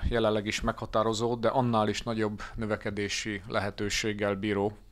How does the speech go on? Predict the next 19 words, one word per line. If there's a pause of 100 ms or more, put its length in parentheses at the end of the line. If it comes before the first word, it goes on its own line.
(320)
informatikai,
szűken
értelmezett
informatikai (480)
ágazatról. (1300)
A
három
megjelent
pályázat, (260)
amiről
beszélünk
majd
ma, (120)
most, (760)
ö,
tehát
mindezeket
a
területeket,